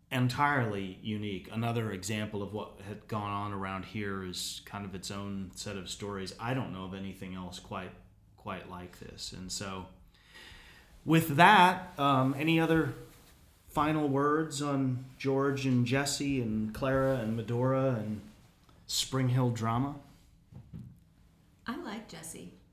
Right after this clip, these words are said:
Speaker 2: I think that Jesse went a-, out of all the characters in this story, if what we think is true, Jesse stepped up the most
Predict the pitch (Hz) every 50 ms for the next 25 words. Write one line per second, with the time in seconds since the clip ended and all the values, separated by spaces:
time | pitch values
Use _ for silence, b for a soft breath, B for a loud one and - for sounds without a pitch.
0 | _ _ - - 196 208 233 226 - 233 226 220 - 202 190 - - 180 185 190
1 | - - 185 185 180 175 175 - - - - - - - - - _ - - -
2 | - - - - 190 180 196 190 180 170 - - - - - - - - - -
3 | _ _ _ _ _ - - - - _ _ _ - - 196 220 208 185 - -
4 | 196 202 208 220 214 - 220 196 196 - 196 190 190 190 190 185 185 180 - -
5 | - 180 175 156 - - - - - 190 170 - - 202 208 202 - 196 185 185
6 | 180 175 - - - - 185 - - - - - - - - b b b b b
7 | b b - _ - _ - - 190 190 196 - 254 226 - - 185 190 - 175
8 | - - 165 165 - - - - - - - - -